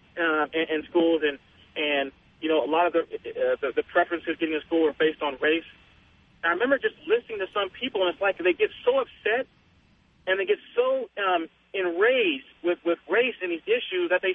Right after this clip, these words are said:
forget all logic. You know, you can't put a whole group of people into, in, into one boat based on their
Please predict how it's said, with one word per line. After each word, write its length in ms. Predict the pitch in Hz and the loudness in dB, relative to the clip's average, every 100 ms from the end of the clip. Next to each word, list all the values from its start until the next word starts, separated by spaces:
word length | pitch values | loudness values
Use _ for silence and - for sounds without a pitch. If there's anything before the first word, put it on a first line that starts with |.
| - | -4
forget 300 | - - - _ - | -4 0 0 _ -6
all 300 | 208 226 214 190 | 0 2 2 0
logic. 480 | 214 262 - - - _ _ _ _ _ - | 0 -2 -2 -10 -10 _ _ _ _ _ -6
You 100 | 185 | -2
know, 80 | 220 | -2
you 140 | 226 | -2
can't 260 | - 269 - | -2 -2 0
put 140 | 262 | 0
a 80 | 220 | 0
whole 280 | - 226 240 | 0 0 0
group 140 | 233 180 | -2 -8
of 100 | - - | -8 -8
people 400 | 254 190 180 180 _ _ _ _ _ - | -6 -2 -2 -2 _ _ _ _ _ -8
into, 320 | 196 - - - | -8 -4 -4 -2
in, 140 | 196 208 | -4 -4
into 260 | 196 - | -2 0
one 280 | 175 214 202 - | 2 0 -2 0
boat 220 | 247 - | 0 2
based 200 | 220 240 - | 0 -2 -2
on 140 | 196 | -2
their 120 | 202 | 0